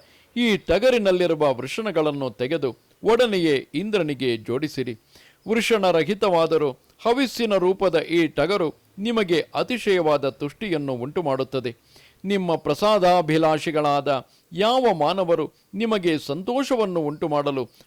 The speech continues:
ವೃಷಣರಹಿತವಾದ ಟಗರನ್ನು ಹವಿಸ್ಸಿನ ರೂಪದಲ್ಲಿ ಅರ್ಪಿಸುವರೋ ಅವರಿಗೆ ನೀವು ಪುಷ್ಕಲವಾದ ಕ್ಷಯರಹಿತವಾದ ಫಲವನ್ನು ದಯಪಾಲಿಸಿರಿ."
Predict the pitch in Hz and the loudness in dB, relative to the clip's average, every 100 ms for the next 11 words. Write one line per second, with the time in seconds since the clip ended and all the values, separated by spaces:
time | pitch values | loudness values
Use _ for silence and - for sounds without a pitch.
0 | _ 202 240 269 240 185 165 202 208 175 | _ -2 0 0 2 2 0 -2 0 2
1 | 156 139 - 156 202 170 151 - _ - | 2 -2 0 0 2 2 0 -10 _ -6
2 | 214 269 240 226 196 143 180 208 165 156 | -4 -2 -2 0 0 0 -2 -2 0 0
3 | 135 - 113 - 170 160 147 127 - _ | -2 -4 -8 -6 -8 -2 0 -2 -4 _
4 | _ _ - 208 190 160 165 143 143 185 | _ _ -2 2 2 2 0 -2 -4 -4
5 | 165 139 _ _ _ 247 240 - 233 196 | -4 -8 _ _ _ -4 -4 0 2 4
6 | 175 165 151 139 _ _ - 220 247 233 | 2 2 2 0 _ _ -4 0 2 2
7 | 180 190 208 175 151 143 131 - 135 180 | 2 0 -2 2 2 2 0 -2 -4 -2
8 | 190 156 143 120 107 131 - 135 131 - | 0 -2 -4 -6 -4 -6 -2 -2 -2 -6
9 | 123 | -6